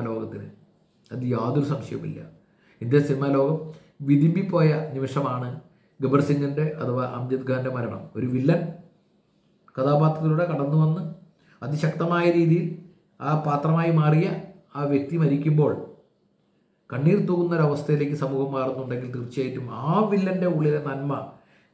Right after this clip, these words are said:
നമുക്ക്, ഏഹ്, കൃത്യമായ രീതിയിൽ പ്രത്യക്ഷീഭവിക്കും എന്ന കാര്യത്തിൽ യാതൊരു സംശയവുമില്ല. എന്തായാലും അംജദ് ഖാൻ എന്ന് പറയുന്ന കഥാപാത്രത്തിന് മുന്നിൽ,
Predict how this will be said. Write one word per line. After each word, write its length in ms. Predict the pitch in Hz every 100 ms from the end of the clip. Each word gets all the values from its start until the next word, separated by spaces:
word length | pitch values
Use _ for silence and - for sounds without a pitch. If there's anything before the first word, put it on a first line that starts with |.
| -
നമുക്ക്, 320 | 123 123 123 123 117 - - - 120
ഏഹ്, 260 | 120 113 110
കൃത്യമായ 400 | - - 170 160 147 139
രീതിയിൽ 380 | 135 131 123 123 - - _
പ്രത്യക്ഷീഭവിക്കും 800 | 135 - - 143 139 135 131 156 -
എന്ന 100 | 123
കാര്യത്തിൽ 260 | 120 - 113
യാതൊരു 220 | 107 - 104
സംശയവുമില്ല. 400 | 101 - 104 - _ _ _ -
എന്തായാലും 340 | 110 110 110 113 - _ - -
അംജദ് 280 | 123 135 131
ഖാൻ 100 | 143
എന്ന് 120 | 139 127
പറയുന്ന 200 | 123 123
കഥാപാത്രത്തിന് 580 | 123 120 123 123 - 127 127
മുന്നിൽ, 220 | 131